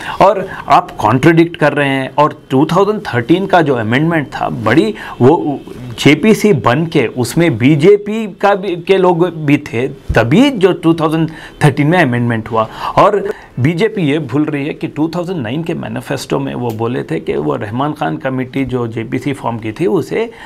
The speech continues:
वैसे ही वो, अ, अ, पूरे रिकमेंडेशंस, अ, अडॉप्ट करेगी।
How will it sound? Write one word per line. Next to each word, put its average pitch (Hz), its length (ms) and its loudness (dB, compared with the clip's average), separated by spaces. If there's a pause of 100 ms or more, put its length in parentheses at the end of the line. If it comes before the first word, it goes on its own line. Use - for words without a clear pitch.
(160)
वैसे 151 300 -2
ही 165 120 -2
वो, 202 160 -2
अ, 135 80 -4
अ, 135 220 -10 (720)
पूरे 143 300 -2
रिकमेंडेशंस, 139 840 -6
अ, 139 260 -4
अडॉप्ट 123 340 -4
करेगी। 104 340 -12